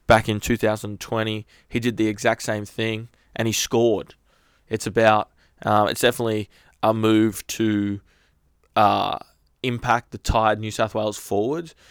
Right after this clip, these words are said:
'cause the thing about Origin is, is although these guys are supreme athletes, great, in great nick, um, it just,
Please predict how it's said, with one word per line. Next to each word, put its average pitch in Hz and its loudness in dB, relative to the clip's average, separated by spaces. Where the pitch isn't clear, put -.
'cause 110 0
the - -20
thing 139 -2
about 117 0
Origin 110 0
is, 104 -8
is 107 -6
although 120 2
these 113 -4
guys 104 -2
are 104 -6
supreme 123 -4
athletes, 104 -4
great, 110 -4
in 110 -10
great 110 -2
nick, 110 -12
um, 98 -4
it 120 -2
just, - -4